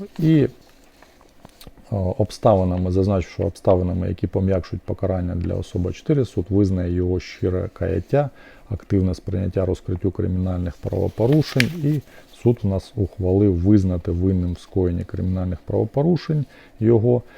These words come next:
е, у вигляді, е, за статтею триста тридцять шість Кримінального кодексу у вигляді трьох років позбавлення волі. І ось є такий вирок. Тому, о, така справа, ну, дуже коротенька, зробив їй огляд.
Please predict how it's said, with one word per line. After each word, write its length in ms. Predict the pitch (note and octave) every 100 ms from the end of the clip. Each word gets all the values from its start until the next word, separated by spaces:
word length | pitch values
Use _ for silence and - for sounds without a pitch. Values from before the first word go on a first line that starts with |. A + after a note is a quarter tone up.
| - - - - -
е, 480 | G#2+ G2+ F#2+ F#2+ F#2+ - - _ - D#3+ - G#2
у 60 |
вигляді, 560 | G#2+ A2 F2+ F2+ F2+ F#2+
е, 120 | G2 F#2+
за 140 | G#2
статтею 420 | - A#2+ - F#2+
триста 340 | F2 F#2 - F#2
тридцять 380 | F#2+ F#2+ F#2
шість 260 | - F#2 E2+
Кримінального 460 | F#2 F2+ F2+ F2 F2
кодексу 480 | F#2 F2 F2 -
у 260 | - - F#2+
вигляді 600 | F2 G2 F#2 F2+ F2+ F2
трьох 320 | - F#2 -
років 360 | G2 F#2 - F2
позбавлення 760 | - F#2 F2+ F2+ F2 F#2 F#2+
волі. 420 | A2+ C#3 D#3 C3+ B2+ - - - - C3
І 240 | D3 C#3+ G#2 G2+ G2
ось 240 | A#2+ -
є 260 | G2+ A2+ A2+ - -
такий 260 | G2 G#2
вирок. 300 | F#2 E2+ - - -
Тому, 240 | A2+ C#3 - A#2+ F#2+
о, 220 | F#2+ F#2+ - -
така 280 | G#2+ - A2
справа, 520 | - - C#3+ C3 G2+
ну, 180 | A#2 C#3
дуже 280 | G2 G2+ F#2
коротенька, 680 | - F#2+ - F#2+ F2 F2+
зробив 460 | E2+ F2+ F#2 G2 F2+
їй 180 | F2+ F2
огляд. 460 | B2+ C#3 A#2 F2+